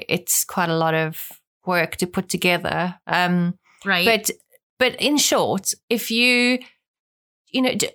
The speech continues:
Speaker 1: just try, th-, this is what I did from, from the get-go, and it's worked for me. W-, try and put yourself in your target audience's shoes. Okay, so that's the first thing you gotta figure out, like, who are you actually selling it to? What i-, what is,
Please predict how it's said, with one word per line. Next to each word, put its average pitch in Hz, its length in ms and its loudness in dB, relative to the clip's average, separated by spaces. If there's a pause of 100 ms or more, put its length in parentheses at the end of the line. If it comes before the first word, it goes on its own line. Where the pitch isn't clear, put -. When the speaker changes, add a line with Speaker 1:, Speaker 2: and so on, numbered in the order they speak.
Speaker 1:
just 262 280 0
try, 220 500 2
th-, 202 160 -2
this 262 180 0
is 254 100 0
what 226 120 2
I 208 160 2
did 185 220 0
from, 190 380 0
from 214 200 0
the 196 60 4
get-go, 180 360 0
and 165 180 2
it's 185 140 -2
worked 202 180 0
for - 140 -4
me. - 360 -2 (240)
W-, 202 140 -2 (100)
try 262 560 2
and 220 220 0
put - 260 -2
yourself 190 760 0
in 185 540 2 (200)
your 220 140 2
target 208 440 0
audience's 175 760 2
shoes. - 680 -2
Okay, 156 200 -2
so 233 140 0
that's 262 180 2
the 285 60 0
first 247 320 2
thing 202 100 2
you 180 100 2
gotta 170 180 2
figure 175 300 0
out, 196 340 0
like, 190 220 2
who - 120 0
are - 20 2
you 254 240 2
actually 170 240 0
selling 175 300 2
it 123 120 -4
to? - 200 -2
What 214 180 0
i-, 226 60 2
what 214 160 2
is, 240 240 0